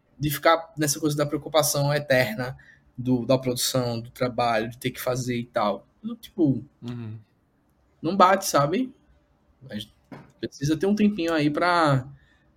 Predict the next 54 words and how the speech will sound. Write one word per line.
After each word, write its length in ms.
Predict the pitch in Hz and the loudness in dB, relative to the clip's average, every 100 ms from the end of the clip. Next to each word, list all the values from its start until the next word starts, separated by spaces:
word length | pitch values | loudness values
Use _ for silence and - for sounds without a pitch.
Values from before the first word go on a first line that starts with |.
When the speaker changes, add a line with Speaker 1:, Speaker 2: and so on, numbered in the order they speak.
| - | -6
Speaker 1:
as 80 | |
coisas 200 | - 147 | 0 2
precisam 300 | 147 160 180 | 0 -4 -4
tá 120 | 175 165 | 0 2
bem 180 | 151 | 2
delimitadas. 640 | 175 180 190 190 147 143 135 | 2 0 -2 0 2 2 0
Tipo, 240 | - 120 | -4 -10
você 180 | 113 131 | -8 -6
precisa 300 | 131 127 135 | -4 0 0
separar 320 | 139 139 131 | 0 0 0
o 40 | 123 | 0
tempo 180 | 123 | -6
do 80 | 127 | -10
trabalho, 420 | - 107 107 113 | -4 -2 -2 -4
o 40 | 117 | -6
tempo 240 | 107 107 | -12 -12
do 160 | 110 104 | -6 -6
descanso, 640 | 107 107 - 104 107 - | -4 -8 -6 -6 -4 -8
o 640 | 107 - - _ _ _ - | -14 -20 -20 _ _ _ -6
tempo 220 | 117 - | -6 -6
de 80 | 110 | -8
fazer 280 | 120 107 | -6 0
isso. 280 | 104 104 - - _ _ | 0 -2 -6 -18 _ _
E 60 | 135 | 0
beleza, 400 | 139 190 175 151 | 2 6 4 4
putz, 320 | 139 143 135 | -2 -4 2
não 220 | 131 165 | 2 4
deu 180 | 196 143 | 4 2
pra 100 | 147 | 2
terminar 400 | - 175 175 208 | -4 -6 -4 0
hoje. 400 | 175 139 135 127 - - _ _ _ _ _ - | 4 6 6 0 -8 -18 _ _ _ _ _ -2
E 80 | 123 | 2
aí 220 | 131 151 | 6 6
você 220 | - - - - | 4 -4 -8 -6
pensar 240 | - 156 165 | -4 -4 -4
nessa 180 | 165 - | -6 -2
coisa, 220 | 165 147 | 0 0
né? 100 | 143 | -2
Tipo, 420 | 143 - 123 110 - _ _ _ _ _ _ _ _ - - | -4 -8 -6 -8 -14 _ _ _ _ _ _ _ _ -18 8
depende, 360 | 139 151 190 208 | 8 10 6 6
óbvio, 320 | 139 139 151 147 | 8 8 8 6
do 140 | 139 | 6
compromisso 460 | 151 160 156 147 147 | 4 4 4 4 2
que 60 | |
você 180 | 165 175 | -4 -4
tem, 280 | - 160 139 | -2 0 2
mas 200 | 117 113 | 0 -2
aí 100 | 117 | -4
também 220 | 131 127 | -2 0
é 40 | |
uma 60 | 135 | -2
questão 220 | 139 147 | -4 -2
de 80 | 147 | -2
organização. 840 | 143 151 147 147 139 135 147 202 | 0 0 0 0 0 0 2 -2